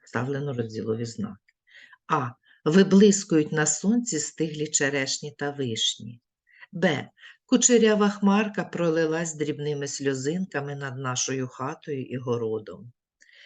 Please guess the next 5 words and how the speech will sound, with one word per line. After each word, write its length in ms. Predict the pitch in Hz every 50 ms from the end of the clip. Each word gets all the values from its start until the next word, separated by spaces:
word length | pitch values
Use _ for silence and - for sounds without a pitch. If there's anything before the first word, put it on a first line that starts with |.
| - -
В. 380 | - 160 160 180 160 131 - - _ - - - -
Сонечко 560 | - - - 262 240 240 240 240 - - 233
ще 240 | - - - 226 214
не 140 | 202 208 202
сіло, 580 | 202 - - 214 226 247 - - 135 127 123